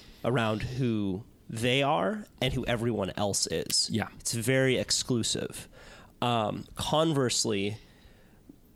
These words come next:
Speaker 1: what someone like Martin Luther King did was draw this massive circle.
Speaker 2: Mm-hmm.
Speaker 1: W-, one of his famous quotes about how, uh, you know, we are all brothers and sisters,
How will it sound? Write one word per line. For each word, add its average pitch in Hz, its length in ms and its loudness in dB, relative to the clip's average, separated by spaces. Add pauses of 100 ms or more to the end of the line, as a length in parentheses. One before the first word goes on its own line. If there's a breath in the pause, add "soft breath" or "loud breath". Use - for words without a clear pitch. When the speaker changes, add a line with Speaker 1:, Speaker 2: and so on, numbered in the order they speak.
(120)
Speaker 1:
what 123 380 2
someone 123 240 4
like 107 140 0
Martin 113 240 2
Luther 104 200 -2
King 147 280 0
did 110 300 0 (100)
was 120 240 0
draw 113 280 2
this 101 200 -2
massive 110 540 0
circle. - 580 -2 (160)
Speaker 2:
Mm-hmm. 127 160 2 (200)
Speaker 1:
W-, 113 60 -2 (120)
one 117 120 2
of 107 80 -2
his 113 240 0
famous 104 380 0
quotes 110 360 0
about 95 300 -2
how, 98 440 -2
uh, 110 360 0 (760 loud breath)
you - 160 -6
know, 73 140 -6 (360)
we 123 300 2
are 120 120 4
all 110 220 2
brothers 107 380 0
and 98 120 -2
sisters, - 720 -2